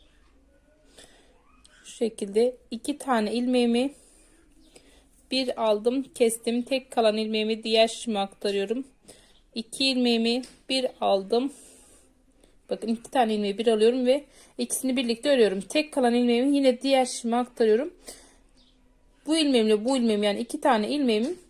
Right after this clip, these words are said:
birlikte örüyorum. Bu şekilde bakın kesmemiz oluyor. Bu şekilde sıramızın sonuna kadar kesip gelelim ve dikim aşamasında birlikte geçelim. Evet arkadaşlar, kesme işlemini bitirdim patiğimizin.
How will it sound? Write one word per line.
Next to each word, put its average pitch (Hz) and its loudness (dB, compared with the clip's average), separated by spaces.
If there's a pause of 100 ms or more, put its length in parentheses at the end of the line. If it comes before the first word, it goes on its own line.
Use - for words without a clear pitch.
(640)
birlikte 226 -2
örüyorum. 185 -6 (1600)
Bu 302 -2
şekilde 240 0
bakın 240 -2
kesmemiz 226 -2
oluyor. 233 2
Bu 330 -4
şekilde 247 -2
sıramızın 262 -2
sonuna 262 -4
kadar 214 -2 (180)
kesip 247 -6 (360)
gelelim 214 2
ve 214 -4
dikim 247 -6
aşamasında 214 -6
birlikte 202 -6
geçelim. 190 -8 (1500)
Evet 311 0
arkadaşlar, 254 0
kesme 277 -4
işlemini 247 -4
bitirdim 254 -4
patiğimizin. 247 -4